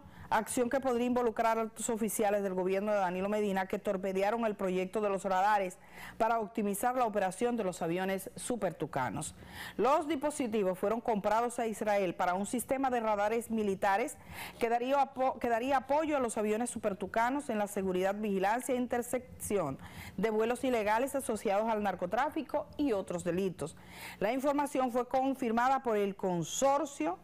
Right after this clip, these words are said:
cotpe, empresa contratada para la adquisición, instalación y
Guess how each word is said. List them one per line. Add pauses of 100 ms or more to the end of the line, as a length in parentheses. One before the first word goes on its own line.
(160)
cotpe, (320)
empresa
contratada
para
la
adquisición,
instalación (960)
y